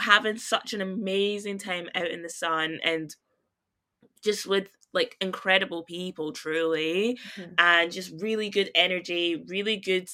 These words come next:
Speaker 1: everything is on, on, on, you're always doing something, to coming back to this way of living.
Speaker 2: <laughs> Reality.
Speaker 1: Where re-, reality, yeah. And I was like, "Why isn't Cannes my reality?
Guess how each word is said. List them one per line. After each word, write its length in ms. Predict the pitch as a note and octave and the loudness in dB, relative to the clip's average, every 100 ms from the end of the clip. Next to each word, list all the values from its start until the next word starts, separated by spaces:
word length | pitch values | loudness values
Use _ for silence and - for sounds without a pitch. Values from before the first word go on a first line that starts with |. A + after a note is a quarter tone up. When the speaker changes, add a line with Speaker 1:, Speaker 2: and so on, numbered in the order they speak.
| - | 2
Speaker 1:
everything 520 | F#3 F3+ G3+ G3 F#3 | 2 4 0 0 0
is 120 | F3 - | -2 -2
on, 180 | E3+ F3+ | -2 0
on, 220 | E3 F3 | -2 -4
on, 440 | E3+ E3 E3 E3 D#3+ | -2 0 2 0 0
you're 140 | D#3+ - | -2 2
always 380 | E3+ F3+ F#3 | 2 2 -2
doing 320 | - D#3+ D#3+ E3 | 0 0 0 -2
something, 760 | E3 D#3+ D#3 D#3+ D#3 D#3 D#3 - - _ | -6 -6 -2 -2 0 0 -2 -8 -20 _
to 100 | - | -8
coming 300 | - G3+ G3+ | -6 -6 -4
back 320 | F#3+ F3+ - - | 4 4 4 -6
to 200 | - E3 - | -12 -8 -4
this 680 | F#3+ - - - - - _ | -2 -4 -10 -12 -14 -18 _
way 480 | D#3 E3 F3+ E3+ - | -14 -8 -4 -4 -6
of 120 | E3 D3+ | -10 -6
living. 600 | E3 F3 D#3 E3+ E3+ F3+ - - | -4 -2 -2 -2 -6 -12 -12 -8
Speaker 2:
<laughs> 240 | - - - - - - _ _ _ _ - | 0 4 4 2 -18 -20 _ _ _ _ -4
Reality. 520 | B3+ A#3 A3 - F#4 - | 2 4 4 2 0 0
Speaker 1:
Where 420 | - G#3+ C#4 C4 | 6 10 10 8
re-, 340 | B3+ C4+ - - | 6 6 4 -4
reality, 640 | F#3+ A3 A3+ A#3+ G#3 E3+ E3 | 4 6 8 6 4 2 0
yeah. 260 | A3+ G#3 F#3+ - | 0 0 -2 -2
And 60 | - | 2
I 40 | |
was 100 | F4+ | 4
like, 100 | F4 | 6
"Why 360 | D4 E4 A#4+ B4+ | 4 6 8 8
isn't 160 | B4 G#4+ | 6 0
Cannes 260 | D4+ E4+ | -2 -4
my 120 | F4+ F4 | -2 -2
reality? 680 | E4+ E4 E4+ D#4+ E4+ E4+ | 0 0 2 2 2 2